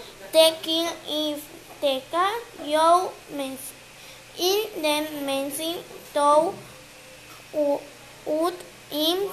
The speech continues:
tot scatter, to look in the ma-, mirror.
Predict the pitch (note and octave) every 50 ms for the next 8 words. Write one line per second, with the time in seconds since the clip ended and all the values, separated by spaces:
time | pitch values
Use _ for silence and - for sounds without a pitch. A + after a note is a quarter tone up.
0 | - - - D4 C#4+ C#4+ D4 D4 - D#4+ - - - - - - - - - -
1 | - - - - - - - G3+ G3 - D4+ D4+ C#4 B3 - - - - - -
2 | - - - - - - - - - D#4+ D#4+ D#4+ E4 E4+ F4 - - D4 C#4+ C#4+
3 | C#4+ D4+ D#4+ D#4 - - - - - - D#4 E4+ F#4 G#4 A#4+ - - - - -
4 | - - - - - - - - - - - - D#4+ D4+ D4+ D4+ D4+ D4 C#4+ C#4
5 | D4 D4 D4+ - - - - A3 D4 D#4 D4+ D4+ D4 C#4+ C4 A#3+ - -